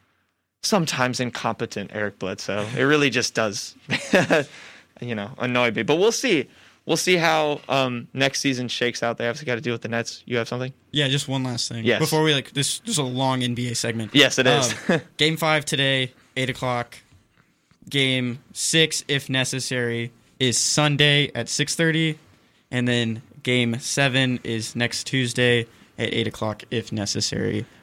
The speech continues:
Speaker 2: Probably won't be.
Speaker 1: I feel like that's such a power move when you're watching, like, your team in the playoffs and their series comes up and they're winning and the next game says, "If necessary."
Speaker 2: If
Speaker 1: It's like,
Speaker 2: necessary,
Speaker 1: aha.
Speaker 2: yeah.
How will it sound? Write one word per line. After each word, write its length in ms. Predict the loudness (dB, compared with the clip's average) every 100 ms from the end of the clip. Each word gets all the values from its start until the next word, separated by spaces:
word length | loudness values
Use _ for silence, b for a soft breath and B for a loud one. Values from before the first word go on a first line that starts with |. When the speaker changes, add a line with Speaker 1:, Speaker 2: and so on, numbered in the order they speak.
| B -10
Speaker 2:
Probably 480 | -4 -2 -2 -6
won't 220 | -8 -12 0
be. 40 | 4
Speaker 1:
I 80 |
feel 160 | 6 6
like 120 | 6
that's 160 | 2 2
such 160 | 2
a 60 | 0
power 340 | 2 2 2
move 240 | 2 0 0
when 140 | 0
you're 100 | 0
watching, 360 | 2 2 0 -2
like, 180 | -2 -2
your 120 | -4
team 240 | -2 -4 -4
in 60 |
the 60 | -4
playoffs 580 | -2 0 2 0 -4 -6
and 320 | -4 -4 0
their 180 | 2 2
series 380 | 2 0 0 0
comes 220 | -2 -2
up 120 | -2
and 120 | -2
they're 100 | -2
winning 320 | 0 0 0 -2
and 100 | -2
the 60 |
next 240 | -2 -2 -2
game 160 | -2
says, 180 | -2 -4 -4
"If 220 | -4 -4
necessary." 540 | -4 -2 2 4 4
Speaker 2:
If 60 | 4
Speaker 1:
It's 80 | 2
like, 80 | 0
Speaker 2:
necessary, 180 | 0
Speaker 1:
aha. 400 | 0 2 2 0 -4
Speaker 2:
yeah. 200 | -8